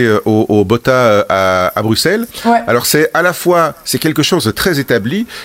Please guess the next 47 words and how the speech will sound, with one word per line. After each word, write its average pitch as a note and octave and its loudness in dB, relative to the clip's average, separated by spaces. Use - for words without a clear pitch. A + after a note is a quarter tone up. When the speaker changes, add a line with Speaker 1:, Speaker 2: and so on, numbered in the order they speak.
Speaker 1:
et - 0
en - 4
même C#3 0
temps, A3+ 0
le G3+ 2
Bota, C#3 0
c'est D3 -2
quand D#3 0
même D3 0
relativement C3+ 0
intime, G3+ -2
non ? D3+ 0
Speaker 2:
Ah B3+ 2
oui, C#4 2
totalement. A3+ 0
C'est G#3 -2
hyper, G#3+ 0
euh, G3 4
c'est - -8
très, A#3 2
ouais, B3 0
c'est C4+ -2
intime, A3+ 0
c'est A3 -6
petit, A3+ -4
mais G#3+ 2
c'est G#3+ -4
quand G#3 0
même G#3+ 2
une G3 -4
salle F3+ 0
mythique. F3 -6
Donc, G3 -2
euh, F3+ 4
ouais, G#3+ 2
non, A3 2
c'est, E3+ 0
c'est - -8
un E3+ 0
plaisir A3 0
de G#3 0
jouer G3 0
là-bas. F#3 2
Le F#3 -6
son G#3+ -4
est G3+ -2
incroyable. G#3 0